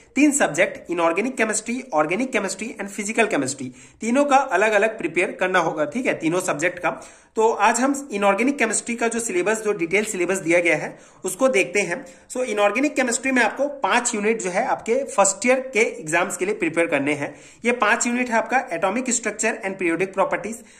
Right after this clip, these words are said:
दूसरा है केमिकल बॉन्डिंग जिसमें आपका कोवेलेंट बॉन्ड, and जो थर्ड यूनिट है ये भी केमिकल बॉन्डिंग है जिसमें आपको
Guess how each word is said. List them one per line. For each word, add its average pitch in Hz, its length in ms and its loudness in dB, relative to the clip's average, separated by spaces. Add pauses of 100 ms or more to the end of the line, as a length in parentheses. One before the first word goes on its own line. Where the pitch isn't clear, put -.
(160)
दूसरा 196 260 0
है 254 120 0
केमिकल 208 420 0
बॉन्डिंग 190 420 0
जिसमें 170 300 -2
आपका 202 160 -2
कोवेलेंट 208 540 0
बॉन्ड, 120 220 0 (380)
and 190 100 -4
जो 226 240 0
थर्ड 254 220 2
यूनिट 226 280 -2
है 226 240 -4
ये 226 80 -2
भी 254 100 0
केमिकल 202 400 0
बॉन्डिंग 190 340 -2
है 233 160 -8
जिसमें 160 240 -4
आपको 202 320 0